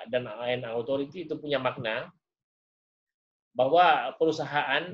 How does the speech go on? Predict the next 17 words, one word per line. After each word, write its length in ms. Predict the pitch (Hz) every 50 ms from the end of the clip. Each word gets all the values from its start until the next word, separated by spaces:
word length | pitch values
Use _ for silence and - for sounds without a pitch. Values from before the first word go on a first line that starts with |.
| -
itu 320 | - 156 156 156 - 185 170
membagi 640 | 170 165 160 156 147 156 151 156 160 160 156 143
secara 400 | 123 - - 123 - 135 127 123
spesifik 560 | 123 - - 131 113 - - - 160 156 - _
tugas 240 | 160 151 151 135
dan 160 | 123 143 135 127
tanggung 320 | 135 127 127 123 127 127
jawab 400 | 110 110 107 110 123 139 - - _ _ _ _ _ _ _ _ _ _ _ _ _ _ _ _ _ _ -
orang 240 | 127 131 139 139 131
yang 80 | 131 123
ada 160 | 127 131 127
di 80 | 131 - 127
perusahaan 320 | 131 127 127 123 113 113
itu 240 | 107 107 104 - 151
dan 240 | 120 117 117 131 135 139 131 131
di 560 | _ 117 123 131 127 131 135 131 131 131 127 123 - _ -
kapal. 400 | 151 139 - - 123 98 -